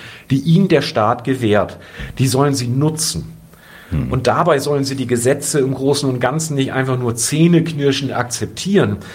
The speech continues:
Speaker 1: sondern als Chance für sich re-, interpretieren und darin, also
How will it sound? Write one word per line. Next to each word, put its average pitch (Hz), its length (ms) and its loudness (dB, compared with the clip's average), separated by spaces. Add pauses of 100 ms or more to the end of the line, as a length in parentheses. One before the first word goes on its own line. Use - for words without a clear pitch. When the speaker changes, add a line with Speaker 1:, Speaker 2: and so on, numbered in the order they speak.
(120)
Speaker 1:
sondern 139 360 0 (200)
als 139 200 -2
Chance 165 680 0
für 127 240 -2
sich 165 380 0
re-, 127 80 0
interpretieren 113 1000 -4 (360)
und 135 220 0
darin, 131 640 0 (220)
also 110 220 -2